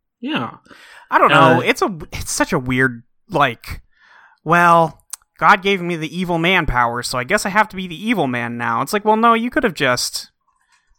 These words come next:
Speaker 2: you know, you could have just been nice. You didn't have to do that.
Speaker 1: <sighs> It's like, it's also, like, manipulative, right? Like, the Outsider gave Corvo powers when?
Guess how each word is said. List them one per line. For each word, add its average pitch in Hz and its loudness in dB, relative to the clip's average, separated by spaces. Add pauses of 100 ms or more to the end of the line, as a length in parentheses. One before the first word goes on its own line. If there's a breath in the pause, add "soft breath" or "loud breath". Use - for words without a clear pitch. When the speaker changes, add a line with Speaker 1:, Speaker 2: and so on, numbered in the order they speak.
(140)
Speaker 2:
you 165 -4
know, 113 -2 (360)
you 160 -8
could 240 0
have 220 -4
just 135 -8
been 113 -10
nice. 120 -2 (200)
You 147 -4
didn't 262 2
have 151 0
to 131 -12
do 127 -10
that. 107 -6 (2500 loud breath)
Speaker 1:
<sighs> - -14 (560 loud breath)
It's 160 -6
like, 151 -2 (580)
it's 165 -4
also, 254 0
like, 262 2
manipulative, 175 0
right? 151 -4
Like, 123 -4 (1400 soft breath)
the 180 4
Outsider 220 0
gave 170 0
Corvo 170 0
powers 113 -2
when? 117 0